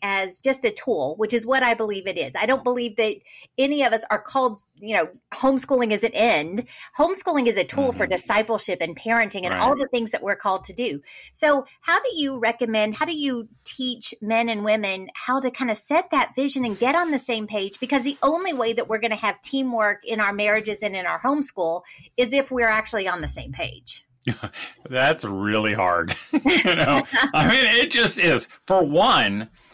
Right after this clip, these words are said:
Speaker 2: you know, even as you put it forth, Leslie, you know, that vision, there are not many guys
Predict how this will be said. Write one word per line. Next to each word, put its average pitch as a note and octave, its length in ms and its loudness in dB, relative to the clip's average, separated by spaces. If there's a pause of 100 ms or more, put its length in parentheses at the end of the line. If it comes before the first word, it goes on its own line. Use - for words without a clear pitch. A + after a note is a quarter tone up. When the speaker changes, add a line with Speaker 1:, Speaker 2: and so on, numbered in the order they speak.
Speaker 2:
you D3 120 2
know, D3+ 220 4
even G#3 240 2
as D3 320 4
you C3+ 300 4 (1400)
put D#3+ 180 4
it C3+ 160 0
forth, A#2+ 280 2
Leslie, G2+ 360 0
you B2+ 60 2
know, C#3+ 160 4
that B2+ 180 2
vision, C3 500 2 (240)
there G#3+ 120 6
are A#3+ 120 6
not G#3 240 4
many G#3+ 220 4
guys C#3+ 580 4